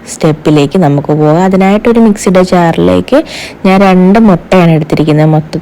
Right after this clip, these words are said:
പൊട്ടിച്ച്. അതിലേക്ക് ഇനി പാലാണ് ചേർത്ത് കൊടുക്കുന്നത്. അടുത്ത മിക്സാണ് നമ്മൾ സെറ്റ് ചെയ്യാൻ വേണ്ടിയുള്ളതാണ്. അടുത്ത മിക്സിന്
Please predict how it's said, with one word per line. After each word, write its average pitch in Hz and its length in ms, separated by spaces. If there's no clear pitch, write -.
പൊട്ടിച്ച്. - 500
അതിലേക്ക് 180 500
ഇനി 190 140
പാലാണ് 156 500
ചേർത്ത് 151 380
കൊടുക്കുന്നത്. 156 400
അടുത്ത 180 280
മിക്സാണ് 170 460
നമ്മൾ 147 360
സെറ്റ് 156 380
ചെയ്യാൻ 160 240
വേണ്ടിയുള്ളതാണ്. 156 760
അടുത്ത 202 260
മിക്സിന് 180 500